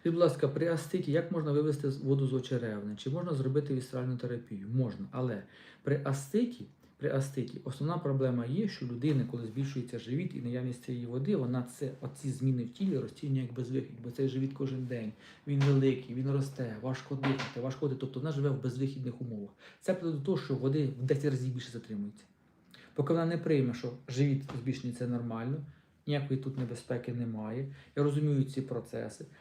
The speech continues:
Приймає сольові ванни. Може спускати воду, але треба пам'ятати, якщо ви воду спускаєте, то та вода — це не просто вода, це плазма крові, яка багата білком. Тому якщо тільки ви спускаєте воду, да,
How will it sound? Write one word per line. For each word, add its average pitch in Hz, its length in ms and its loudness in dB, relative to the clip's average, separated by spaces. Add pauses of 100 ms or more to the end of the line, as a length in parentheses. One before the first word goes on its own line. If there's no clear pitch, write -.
Приймає 151 380 6
сольові 135 360 4
ванни. 107 360 -4
Може 156 240 6
спускати 135 640 -2
воду, 107 340 -6
але 110 120 0
треба 147 220 0
пам'ятати, 185 540 0
якщо 131 200 -4
ви 170 60 2
воду 143 280 2
спускаєте, 110 800 -6 (220)
то 135 120 -6
та 135 180 4
вода — 120 440 2
це - 60 -6
не 110 100 -2
просто 165 380 -4
вода, 156 320 0 (100)
це - 120 -10
плазма 107 520 -6
крові, 175 320 0 (280)
яка 107 200 -8
багата 107 420 -6
білком. 135 500 0 (400)
Тому 131 180 2
якщо 135 200 2
тільки 139 220 -2
ви 135 80 6
спускаєте 123 760 -2 (340)
воду, 147 460 4 (540)
да, 151 240 4